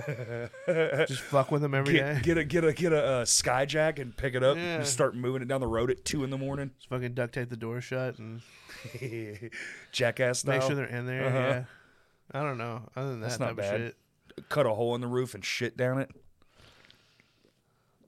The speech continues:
Speaker 2: You, you, well, you gotta
Speaker 1: That
Speaker 2: go,
Speaker 1: might be
Speaker 2: go to the
Speaker 1: assault.
Speaker 2: fucking, like,
Speaker 1: Cutting a
Speaker 2: go,
Speaker 1: hole and shit.
Speaker 2: go to the, like, the Japanese or Chinese, like, uh, grocer,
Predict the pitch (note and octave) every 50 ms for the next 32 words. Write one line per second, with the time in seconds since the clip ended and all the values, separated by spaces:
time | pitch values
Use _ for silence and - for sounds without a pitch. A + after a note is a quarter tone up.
0 | _ _ _ C3 C3+ D3 C3+ - B2+ B2+ A#2 A2 B2 A#2 A2+ A#2 B2 C3 B2+ B2+
1 | B2+ B2 A#2 A2+ A2 G2+ G2+ F#2 G2 F#2+ F#2+ C3+ C#3+ D#3 - F#2 F2+ - D3 C3+
2 | C#3+ C3+ C3 B2+ B2 A#2 A#2 A#2 - - - _ - - - - C3+ C3 B2 A2+
3 | A2+ D3 D3+ A#2 G2+ G2 F#2+ F#2+ F#2+ - A#2 G#2+ D3+ D#3 E3 D#3+ D3+ C#3+ C#3+ C3+
4 | C3 - C3+ B2 A#2+ A2+ A#2 B2+ C3+ C3+ C3+ C3+ C#3+ C#3 C#3 C#3 C3 B2 A#2 A#2
5 | C3+ B2+ B2+ C3 C3 B2+ A#2+ A#2+ A#2 A2+ A2 G#2 - - - - _ _ - -
6 | - - - B2 A#2+ A2 G#2 G2 F2 E2+ E2+ E2 D#2+ C#2 - - _ _ _ _
7 | - - - A#2+ A#2+ B2+ - D3 C#3+ D#3+ C3+